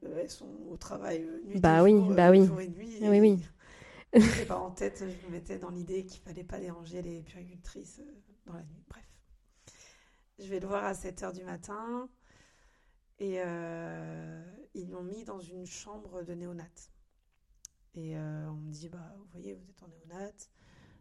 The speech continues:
Speaker 1: euh, il y a plein de bébés préma à côté, vous, votre bébé va bien, franchement, c'est un plaisir de n-, nous occuper de lui parce qu'il est quand même gros, votre bébé. »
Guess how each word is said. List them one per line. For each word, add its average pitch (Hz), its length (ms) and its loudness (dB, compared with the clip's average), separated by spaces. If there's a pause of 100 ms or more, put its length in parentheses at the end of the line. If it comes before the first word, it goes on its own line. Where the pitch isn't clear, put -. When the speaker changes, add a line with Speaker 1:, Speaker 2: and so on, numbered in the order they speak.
(120)
Speaker 1:
euh, 170 80 -18
il 160 40 -14
y 156 40 -12
a 147 40 -10
plein 196 200 -12
de 185 40 -14
bébés 180 220 -10
préma 175 380 -14
à 175 60 -12
côté, 208 520 -14
vous, 175 300 -14
votre 165 140 -18
bébé 170 260 -10
va 151 100 -10
bien, 180 300 -12
franchement, - 320 -20
c'est 202 120 -16
un 156 80 -14
plaisir 190 400 -12
de 175 100 -14
n-, 170 260 -16 (300)
nous 175 140 -16
occuper 180 280 -16
de 175 80 -14
lui 214 180 -14
parce - 200 -14
qu'il 240 360 -16
est 311 60 -12
quand - 120 -16
même 311 200 -14 (260)
gros, 220 300 -10
votre - 180 -14
bébé. » 185 300 -10